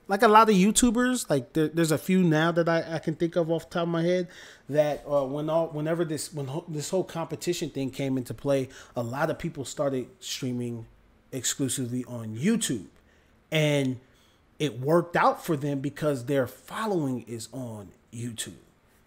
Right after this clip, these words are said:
And YouTube started to make the adjustments to get bigger. So I wouldn't sleep on YouTube. I didn't know how to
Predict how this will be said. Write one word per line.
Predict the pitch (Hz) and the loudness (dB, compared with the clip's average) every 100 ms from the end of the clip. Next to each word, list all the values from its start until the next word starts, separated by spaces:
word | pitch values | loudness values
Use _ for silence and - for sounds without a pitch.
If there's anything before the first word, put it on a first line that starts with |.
| _ | _
And | - 156 143 131 | -2 -2 -2 -2
YouTube | 135 147 147 139 | -2 -2 -2 -4
started | - 135 127 127 - | -2 -2 0 -4 0
to | 143 127 | 0 2
make | 127 135 | 2 0
the | 135 | -2
adjustments | 123 117 131 - 123 | -2 -2 -2 -2 -4
to | - | -2
get | 117 117 104 | -2 -4 2
bigger. | 160 180 117 | 4 4 2
So | - 143 123 - - - | 4 4 4 -4 -8 6
I | 220 | 6
wouldn't | 285 226 | 6 2
sleep | - 262 240 | 0 -4 -2
on | 233 | -4
YouTube. | 220 254 262 202 | -2 -2 -4 -2
I | 208 | -2
didn't | 262 233 165 | -2 -4 0
know | 175 208 | 2 2
how | 170 | 0
to | 190 | -2